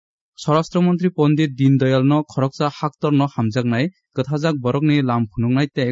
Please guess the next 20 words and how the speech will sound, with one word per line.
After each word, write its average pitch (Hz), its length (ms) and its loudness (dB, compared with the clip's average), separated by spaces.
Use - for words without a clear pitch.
কতর 156 300 -2
কুক 175 300 -6
রাজনৈতিক 127 520 -4
ওয়ানসকমা 127 460 -2
গোনাং 113 220 -4
হनै 107 200 -2
খুরসাখা। 107 560 -8
নাইমাথাং 160 420 2
মন্ত্রী 165 260 0
সাকা, 110 380 -4
পণ্ডিত 156 300 2
দীনদয়াল 139 600 2
ভারতনি 160 420 2
সিমিয়া 151 420 0
বেবাক 143 360 -2
হায়ংনি 165 360 0
থানিব, 139 380 -2
কাইসা 117 260 -4
কোতাল 127 380 -2
রাং 120 160 -2